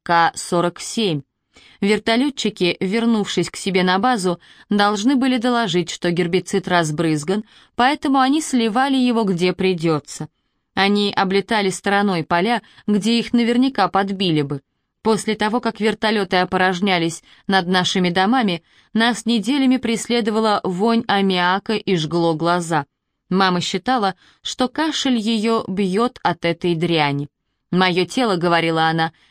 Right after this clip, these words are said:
«это выжженное армией маковое поле». В комнате у Стефании мы поклялись держать наше открытие в тайне. У нас с Марией уже имелась одна тайна. Она касалась её брата Майка.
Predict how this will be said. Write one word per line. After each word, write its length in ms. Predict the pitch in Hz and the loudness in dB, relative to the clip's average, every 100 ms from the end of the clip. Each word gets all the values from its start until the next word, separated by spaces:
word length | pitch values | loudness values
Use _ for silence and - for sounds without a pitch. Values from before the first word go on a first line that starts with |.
| - | -6
«это 340 | 220 220 214 | -4 -2 -2
выжженное 1120 | - 202 190 277 214 202 226 226 220 214 208 - | -2 -2 -2 0 0 0 2 2 0 0 -2 0
армией 540 | 208 202 202 190 190 | 2 2 0 0 0
маковое 640 | 185 170 165 175 170 165 - | 0 0 -2 -2 0 0 -2
поле». 360 | 170 156 139 139 _ _ _ _ _ _ _ | -2 -2 -2 -8 _ _ _ _ _ _ _
В 120 | - | -10
комнате 520 | - 269 247 240 240 | 0 4 4 2 0
у 140 | 233 240 | 0 0
Стефании 680 | - 247 - 302 294 240 220 | -2 -6 -2 0 0 2 2
мы 160 | 247 | 0
поклялись 580 | 247 247 226 214 226 214 | -2 -2 -2 0 0 -2
держать 480 | 185 190 190 190 185 | 0 0 0 0 0
наше 280 | 190 - 196 | -2 0 -2
открытие 540 | 180 196 202 208 233 | -2 -4 -2 -2 -4
в 100 | 226 | -4
тайне. 580 | - 240 180 165 165 156 _ _ _ | -2 0 0 0 -2 -6 _ _ _
У 100 | 208 | 0
нас 300 | 208 202 - | 2 2 -2
с 120 | - | -4
Марией 560 | 202 196 254 247 196 - _ _ | 0 2 2 0 0 -4 _ _
уже 360 | 214 214 233 240 | 0 2 2 0
имелась 640 | - 240 240 180 165 - | 2 2 2 2 -2 0
одна 300 | 170 156 170 | 0 2 0
тайна. 440 | - 240 202 160 151 _ _ _ - | 0 -2 0 -2 -6 _ _ _ 0
Она 240 | 233 262 | 2 2
касалась 560 | 277 269 285 247 220 226 | 0 -2 0 0 -2 -2
её 240 | 220 233 | -2 0
брата 380 | 220 226 220 254 | 0 0 0 0
Майка. 540 | 247 220 165 - 160 | 2 2 -2 -6 -18